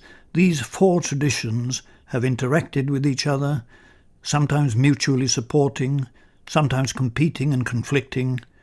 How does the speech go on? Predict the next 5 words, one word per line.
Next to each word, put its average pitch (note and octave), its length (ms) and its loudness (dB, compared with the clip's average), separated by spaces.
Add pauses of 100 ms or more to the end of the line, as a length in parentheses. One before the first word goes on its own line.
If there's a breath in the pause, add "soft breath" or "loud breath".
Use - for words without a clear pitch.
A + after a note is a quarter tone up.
(300 soft breath)
always D#3 400 4
overlapping, C3 800 0 (580 soft breath)
the C#3+ 60 2
mix D#3+ 440 0 (160)
changing B2+ 640 0